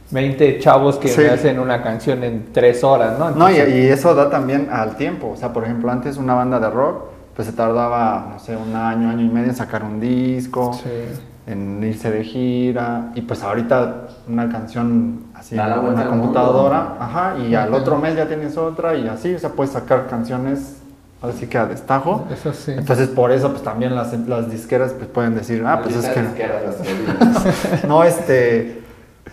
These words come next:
Speaker 2: ¿para qué me invierto tanto tiempo y no va a generar la misma rentabilidad? Mejor aquí estamos, aquí saque canciones de moda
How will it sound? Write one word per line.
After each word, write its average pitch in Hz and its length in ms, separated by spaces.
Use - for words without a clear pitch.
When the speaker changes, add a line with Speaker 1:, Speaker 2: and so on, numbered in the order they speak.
Speaker 2:
¿para 131 260
qué 147 100
me 151 120
invierto 139 340
tanto 135 320
tiempo 143 320
y 131 100
no 117 160
va 135 100
a - 40
generar 120 260
la 120 120
misma 117 280
rentabilidad? 113 480
Mejor 120 240
aquí - 160
estamos, 117 320
aquí 107 240
saque 110 300
canciones 117 420
de 127 80
moda 143 440